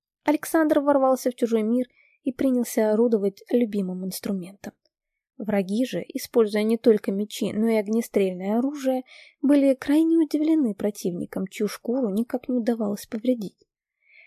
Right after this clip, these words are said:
От сильного вражеского удара его брат упал и, кажется, отключился.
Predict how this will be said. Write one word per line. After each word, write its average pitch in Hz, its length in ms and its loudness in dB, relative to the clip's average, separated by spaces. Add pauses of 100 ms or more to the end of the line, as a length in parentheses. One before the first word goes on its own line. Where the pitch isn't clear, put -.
От 226 200 -2
сильного 226 540 0
вражеского 220 640 -2
удара 240 380 0
его 294 280 2
брат 294 320 2
упал 220 420 -2
и, 226 180 -2
кажется, 233 460 -2
отключился. - 800 -4